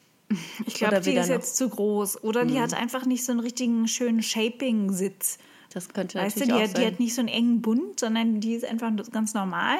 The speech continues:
Speaker 1: Aber eigentlich brauche ich immer so eine Strumpfhose, die sich so an den, ähm, Bauch so ansaugen. Und dann
Speaker 2: Ah,
Speaker 1: nicht
Speaker 2: sowas ist gut.
Speaker 1: rutschen. Das ist immer
Speaker 2: Also,
Speaker 1: das Beste.
Speaker 2: ich kenn das eher, dass, ähm, mir Strumpfhosen <laughs> über die Jahre so zu klein geworden sind.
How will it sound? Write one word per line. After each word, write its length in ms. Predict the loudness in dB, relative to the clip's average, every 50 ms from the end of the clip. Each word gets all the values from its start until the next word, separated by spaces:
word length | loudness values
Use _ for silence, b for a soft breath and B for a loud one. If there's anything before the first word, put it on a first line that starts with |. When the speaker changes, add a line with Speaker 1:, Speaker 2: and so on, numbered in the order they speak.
| -2 B B B B B B
Speaker 1:
Aber 200 | -2 0 2 2
eigentlich 340 | 2 0 0 -2 -2 -4 -4
brauche 220 | -4 -2 0 0
ich 120 | 0 -2 -2
immer 200 | 0 0 0 2
so 80 | 2
eine 120 | 0 0 0
Strumpfhose, 500 | -2 -2 -2 -2 0 2 2 0 0 0
die 160 | 0 0 0
sich 200 | 2 0 0 0
so 100 | 0 0
an 200 | 0 0 0 0
den, 320 | 0 0 0 0 0 -2 -4
ähm, 500 | -4 -4 -2 -2 -2 0 0 0 -2 -4 -4 B B B -14 B B _
Bauch 260 | 0 2 2 0 0
so 140 | -2 -2 -2
ansaugen. 960 | -2 0 2 2 4 4 4 2 2 2 0 0 0 -2 -4 -4 -6 -8 -8 -10 _ -10
Und 160 | -8 -6 -2
dann 80 | 2 2
Speaker 2:
Ah, 40 | 2
Speaker 1:
nicht 80 | 2 2
Speaker 2:
sowas 320 | 0 0 -2 -2 -2 -4
ist 200 | -8 -8 -10 -8
gut. 160 | -6 -4 -2 -2
Speaker 1:
rutschen. 380 | -2 -2 -4 -6 -8 -8 -8 -6
Das 200 | -6 -6 -2 -2
ist 140 | -2 0 0
immer 160 | 2 4 4
Speaker 2:
Also, 180 | 4 4 4
Speaker 1:
das 120 | 2 2 2
Beste. 320 | 0 -2 -4 -6 -8 -8 -8 -10 -16 _ _ _ _ -6
Speaker 2:
ich 140 | -6 -6 -2
kenn 200 | 0 0 2 4
das 180 | 2 2 2 0
eher, 220 | 2 4 4 4
dass, 300 | 4 2 -2 -2 -6 -10 -12 -4 -2
ähm, 380 | 0 0 0 0 0 -2 -4 -4
mir 160 | -4 -4 -4
Strumpfhosen 680 | -4 -4 -2 -2 -2 0 0 0 2 2 2 2 0 -2
<laughs> 20 | -4
über 200 | -4 -4 -4 -4
die 100 | -4 -4
Jahre 280 | -2 -2 -2 -2 -4 -6
so 100 | -8 -10 -14 _
zu 140 | -8 -8 -8
klein 380 | -4 -2 0 0 2 0 0
geworden 560 | 0 -2 -2 0 0 0 -2 -2 -2 -4 -4 -2
sind. 320 | -2 -2 -2 -2 -4 -8